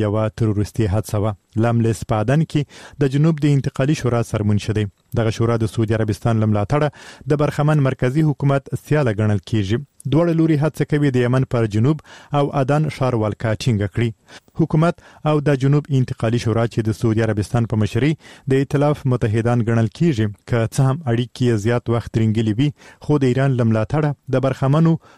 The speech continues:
حوثي یاغیانو په وړاندې جنګیږي. تر اوسه چا د دې برید مسؤلیت نه دی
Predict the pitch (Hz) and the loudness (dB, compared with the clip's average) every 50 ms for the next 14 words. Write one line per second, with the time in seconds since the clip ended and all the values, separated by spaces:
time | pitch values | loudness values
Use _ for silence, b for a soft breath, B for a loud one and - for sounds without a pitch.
0 | B - 147 147 139 - - 175 165 151 127 113 120 151 156 139 - - 107 104 | B -2 0 0 0 0 -2 0 2 2 0 0 0 2 0 0 0 0 -2 0
1 | 110 110 110 104 110 110 101 95 107 104 104 95 107 104 101 95 107 113 110 - | 0 0 0 0 0 0 0 0 0 0 0 0 0 0 0 0 -2 -4 -4 -8
2 | _ _ _ _ _ _ - 123 120 120 123 - - 120 - - 120 113 107 107 | _ _ _ _ _ _ -2 0 2 2 0 0 0 -4 -2 0 -2 0 0 0
3 | 107 131 151 143 147 147 139 131 139 135 - - 135 123 127 127 127 - - 143 | 0 0 0 0 0 0 2 2 0 0 0 -2 -2 0 0 0 -2 -2 0 0
4 | 147 135 107 104 | 0 2 0 0